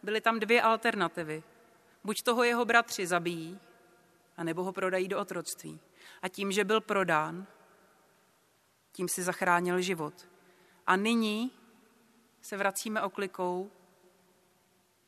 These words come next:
a on tím vykupováním zachraňuje línii a zaslíbení,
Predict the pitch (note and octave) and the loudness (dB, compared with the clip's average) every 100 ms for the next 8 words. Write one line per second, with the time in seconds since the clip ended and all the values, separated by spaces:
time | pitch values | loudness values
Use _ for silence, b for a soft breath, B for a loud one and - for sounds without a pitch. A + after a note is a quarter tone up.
0 | _ _ _ _ _ _ _ _ _ _ | _ _ _ _ _ _ _ _ _ _
1 | _ _ F#3+ G#3 G3+ A3 - - _ - | _ _ -2 0 -2 -4 -12 -20 _ -8
2 | G3+ G3 A#3+ - B3 B3 A#3 A3 G#3+ G#3+ | -4 -2 -4 -6 -6 0 2 4 4 4
3 | G#3+ F#3 F3+ F3+ F#3+ - - - F#3+ G#3 | 0 -2 -4 -6 -12 -20 -20 -10 2 2
4 | - A3+ G#3+ G#3+ G#3+ G#3+ G#3 G#3 G#3+ G#3+ | 2 2 2 2 -2 0 0 -2 -8 -8
5 | G#3+ G#3 G3+ G3 D#3+ E3 E3 - - _ | -4 -2 0 0 -2 -4 -12 -20 -20 _
6 | _ F3+ F3+ G3 - G#3+ G#3 F3+ E3+ D#3 | _ -2 0 0 0 -4 -4 -2 -4 -4